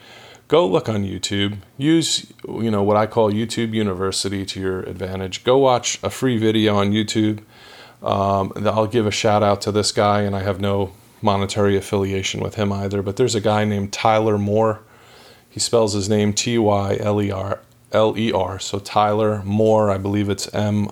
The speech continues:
O O R E. He does numerous websites that are, um, uh, websites. He does numerous videos on YouTube where he tells you step by step how to create a WordPress website,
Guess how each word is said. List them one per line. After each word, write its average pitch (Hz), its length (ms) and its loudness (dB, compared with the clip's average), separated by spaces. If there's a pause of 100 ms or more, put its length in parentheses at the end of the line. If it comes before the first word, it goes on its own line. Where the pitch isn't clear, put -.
(120)
O 101 360 2
O 101 240 0
R 95 280 -6
E. 98 240 -8 (520)
He 143 180 0
does 113 280 2
numerous 117 800 0 (160)
websites 104 1000 0 (160)
that 101 140 4
are, 95 300 2
um, 107 180 -2
uh, 90 220 -6
websites. 95 460 -6
He 127 100 -4
does 113 220 0
numerous 120 400 0
videos 104 560 0
on 95 100 -4
YouTube 98 440 -2
where 92 280 -2 (500)
he 120 200 -2
tells 113 480 0
you 107 80 0
step - 260 2
by 104 120 -2
step 95 340 0
how 98 240 0
to 101 240 -4
create 98 600 -4 (760)
a 98 360 0
WordPress 107 840 0
website, 123 560 0